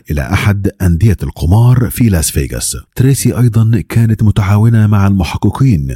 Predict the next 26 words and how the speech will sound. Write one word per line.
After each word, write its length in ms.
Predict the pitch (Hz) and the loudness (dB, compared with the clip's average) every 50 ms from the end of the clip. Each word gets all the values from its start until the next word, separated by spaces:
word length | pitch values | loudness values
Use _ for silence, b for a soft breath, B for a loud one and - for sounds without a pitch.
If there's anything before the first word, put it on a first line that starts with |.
| - b b | -10 b b
ووافقت 580 | b 82 78 65 - - 98 101 - 120 - - | b -2 -2 -2 -2 -4 -4 -2 -2 -2 -2 -2
على 280 | 76 76 78 76 64 | -2 -4 -4 -4 -4
أن 120 | 82 85 80 | -4 -4 -4
تقوم 400 | - - - - 117 127 131 123 | -4 -6 -4 0 0 2 2 2
الشرطة 500 | 107 - - - 139 123 - - 107 104 b b b | 0 0 0 -2 -2 -2 0 -2 -2 -2 b b b
بتفتيش 580 | - - 76 - - - 98 104 117 123 - | -4 -4 -6 -4 -2 0 2 2 2 0 -2
المنزل 640 | - - 69 67 71 85 107 107 101 110 110 110 110 - _ - | -4 -4 -4 -2 0 0 0 2 2 2 0 0 -2 -4 _ -2
الذي 360 | 85 85 90 98 87 95 92 | 0 0 2 2 2 0 -2
كانت 400 | - - - 117 117 110 107 - _ | -2 -2 -2 0 0 0 0 -2 _
تعيش 380 | - 107 92 98 117 135 131 - | -2 -2 0 2 2 0 0 -2
فيه 320 | - - 90 90 85 - - - - | 0 0 2 2 0 -2 -4 -6 -2
مع 180 | 107 120 123 98 | -2 0 0 -2
ديفيد. 480 | 76 73 67 - 65 60 58 - 58 - - - | -2 -4 -6 -6 -8 -10 -10 -12 -14 -8 -4 -2
الشرطة 500 | - - - - 110 - - - 104 101 | -2 0 0 0 0 0 0 0 0 0
قامت 520 | - - - 104 104 101 101 98 - 90 | 2 2 0 2 2 2 0 0 0 -2
بتفتيش 520 | 95 - 95 87 - - 104 98 - - | -2 -2 -2 -2 -2 0 -2 0 0 0
المنزل 600 | 101 92 95 95 101 101 92 92 98 92 92 98 76 | 0 2 2 2 2 2 2 2 2 2 0 0 -2
بشكل 400 | 85 92 - - 98 - 90 87 | -2 -2 0 0 0 0 -2 -2
كامل، 520 | - - 104 101 85 69 69 69 69 73 - | 0 0 0 0 0 -2 -4 -8 -8 -8 -4
واستخدموا 800 | - 87 - - 87 85 92 107 123 123 123 127 127 - - - | -4 -4 -2 -2 -2 -2 0 0 0 2 2 2 2 0 0 0
اللومينول 760 | 107 107 107 113 107 110 107 113 139 147 127 90 78 71 69 - b b b | 0 2 2 2 2 2 2 4 4 2 2 2 0 -2 -4 -6 b b b
بحثا 340 | - 117 120 - - - 117 | -4 -2 -2 -4 -4 -2 -2
عن 260 | 101 92 85 90 87 - - | 0 0 0 0 -2 -2 -2
أي 260 | - 131 131 117 117 85 | 0 0 2 0 0 -2
آثار 840 | 92 107 110 107 101 - 131 143 143 139 127 110 95 80 82 80 55 | -2 -2 -2 -2 0 0 2 2 4 4 4 2 2 2 0 -2 -2
للدماء، 580 | 78 87 85 80 87 92 85 82 80 73 - | -2 -2 -2 0 0 0 2 0 0 -2 -6